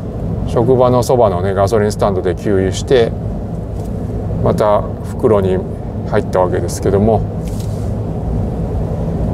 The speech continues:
まあ、このNボックスのね、やっぱり弱点っていうか、皆さんよく挙げるマイナスポイントの一つに、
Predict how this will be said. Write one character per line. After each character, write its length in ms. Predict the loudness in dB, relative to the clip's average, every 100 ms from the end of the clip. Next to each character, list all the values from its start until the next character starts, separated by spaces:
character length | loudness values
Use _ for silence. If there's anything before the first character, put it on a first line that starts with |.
| 2
ま 100 | 2
あ、 60 |
こ 100 | 4
の 120 | 4 6
N 160 | 4
ボ 120 | 4
ッ 80 | 2
ク 80 | 0
ス 120 | 4
の 120 | 4
ね、 80 | 4
や 400 | 4 4 4 4
っ 40 | 0 -8 -10 -10 -6 2
ぱ 100 | 4
り 920 | 4 4 2 2 2 4 4 2 0 -2 -6 -4
弱 300 | 2 2 2
点 240 | 2 4 4
っ 160 | 0
て 60 | 0
い 40 |
う 60 | 2
か、 340 | 4 6 4 0 -8 -8 -6 -6 -4 -4
皆 220 | 0 2 4
さ 120 | 6
ん 60 |
よ 120 | 6 6
く 100 | 6
挙 160 | 6
げ 80 | 6
る 760 | 8 8 6 6 6 6 4 0 -10 -10 -8 -8 -8 -8 -8 -8 -8 -8 -6 -4 -4 -2 2
マ 140 | 4
イ 40 | 4
ナ 120 | 4
ス 120 | 2
ポ 200 | 4 4
イ 60 | 4
ン 60 |
ト 120 | 4
の 160 | 4 2
一 200 | 2 2
つ 120 | 4
に、 560 | 2 4 4 4 2